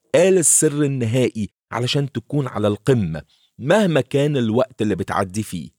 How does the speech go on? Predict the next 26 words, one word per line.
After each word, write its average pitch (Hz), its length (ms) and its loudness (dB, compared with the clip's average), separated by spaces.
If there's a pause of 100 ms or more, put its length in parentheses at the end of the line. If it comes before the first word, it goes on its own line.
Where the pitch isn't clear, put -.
(320)
"أستطيع 147 800 0 (300)
كل 185 300 2
شيء 104 520 0 (200)
في - 120 0
المسيح 151 560 0
الذي 104 340 2
يقويني". 82 760 -4 (1200)
إذن، 139 320 0 (460)
طريقة 214 360 0
التعامل 127 460 0
بتاعتك 117 500 -2
مع 92 140 -4
الشيء 165 360 0
اللي 131 200 0
انت 208 180 -4
مش 156 300 -2
بتحبه 143 600 0 (300)
هي 294 180 2
اللي 160 120 0
بتعمل 135 380 -2
الفرق 120 400 -2
بين 131 200 -4
السلام 127 580 0
والإحباط، - 880 -2 (320)
بين 151 300 2
الرضا 143 440 2